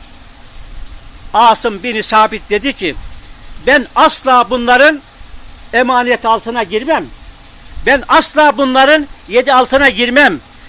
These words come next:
ben asla bunlara kendimi teslim etmem." diye haykırdı kendisi. Kılıcını aldı,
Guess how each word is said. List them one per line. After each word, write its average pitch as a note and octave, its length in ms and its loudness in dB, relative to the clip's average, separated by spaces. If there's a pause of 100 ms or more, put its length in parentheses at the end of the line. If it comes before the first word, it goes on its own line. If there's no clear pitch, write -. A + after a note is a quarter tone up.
(300)
ben C#4+ 200 2
asla D#4+ 520 4
bunlara D4+ 360 4
kendimi D#4 460 2
teslim D#4+ 420 2
etmem." E4 480 4 (960)
diye B3 340 2 (720)
haykırdı C4+ 640 0
kendisi. G3 560 -6 (380)
Kılıcını C4+ 520 0
aldı, C#4+ 480 4